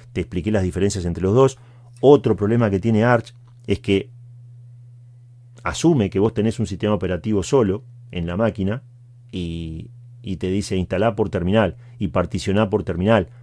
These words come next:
o por consola, mejor dicho. Tá, hace todo a nivel ascii. Yo quiero, quisiera saber la cantidad de problemas que tienen los usuarios comunes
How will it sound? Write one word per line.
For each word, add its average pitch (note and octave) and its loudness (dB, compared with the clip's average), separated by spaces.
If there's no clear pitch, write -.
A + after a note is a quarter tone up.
o F2+ -2
por F2 -4
consola, F2+ 2
mejor E2+ -2
dicho. F2+ -4
Tá, F#2+ 0
hace F2 -2
todo C3 6
a G#2+ 2
nivel G#2 2
ascii. - -2
Yo C#3 4
quiero, D#3 2
quisiera D#3 2
saber B2+ 4
la G#2 4
cantidad C3 2
de E3 6
problemas C3 4
que G2+ -6
tienen B2 0
los G#2 -4
usuarios A#2+ 0
comunes B2+ 0